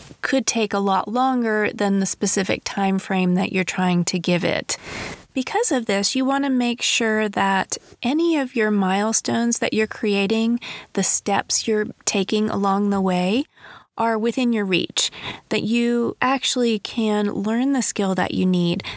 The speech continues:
that you can actually grab the extra income somewhere along the way to pay off debt. Anything that you're doing, it needs to be attainable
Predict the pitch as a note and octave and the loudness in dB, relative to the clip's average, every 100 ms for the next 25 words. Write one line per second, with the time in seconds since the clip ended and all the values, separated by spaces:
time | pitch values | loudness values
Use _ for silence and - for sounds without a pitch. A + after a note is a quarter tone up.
0 | - - G#3 A#3 - A3+ G#3 A3 - A#3 | -4 0 0 0 -2 0 0 0 -2 0
1 | A3 G#3+ G#3 - - - - G3+ - G#3+ | 2 2 0 -4 -16 -16 -4 -4 -2 -2
2 | G#3 B3 C4 B3 G3+ - - G3+ G#3 G3+ | 2 2 2 2 0 -2 -4 -2 0 0
3 | G3+ G#3 G3 F#3 G3+ F#3+ F#3+ F#3 F3+ F3+ | 0 0 0 2 2 2 2 2 0 -2
4 | - - G3 F#3+ F#3+ F#3+ F#3 F3+ F3+ F3+ | -6 -4 -2 0 2 0 0 0 0 -2
5 | - G3 F#3 F#3 - F3+ - - - - | 0 0 2 0 -2 0 0 0 -6 -14
6 | - - - - - C4 F#4 G4 - C4 | -20 -20 -20 -12 -2 0 0 0 -2 0
7 | B3 B3 A#3 - A3 G#3+ - G#3+ G#3 F#3+ | 2 0 -2 -4 0 0 0 0 0 0
8 | A#3 C4+ A#3 G3 F#3+ - - A3 - A#3+ | 0 2 2 2 0 -2 -4 -4 0 0
9 | C4+ - A#3+ A3+ G#3 G3 - G3+ G3 F3+ | 0 -2 0 0 0 -2 -2 0 0 0
10 | A2 - | -2 -4